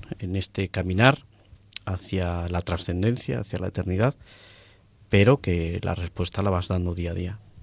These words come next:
No sé si esto os ha esclarecido un poco, más bien ha sido algo personal.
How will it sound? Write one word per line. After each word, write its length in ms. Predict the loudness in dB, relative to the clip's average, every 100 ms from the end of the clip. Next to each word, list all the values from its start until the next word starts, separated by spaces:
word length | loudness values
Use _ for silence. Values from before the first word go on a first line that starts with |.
| -16 -4
No 240 | 2 4
sé 220 | 4 4
si 220 | 6 4 4
esto 380 | 2 0 0 0 -14 -20 -20 -6
os 280 | -2 -2 4
ha 340 | 4 4 0 -4 -20 -20 -20 -20 -20 0
esclarecido 680 | 2 2 4 6 6 4 2
un 100 | 4
poco, 220 | 2 2
más 220 | 4 6
bien 160 | 6 4
ha 80 | 2
sido 220 | 2 2
algo 160 | 2
personal. 500 | -2 -6 -6 -4 -4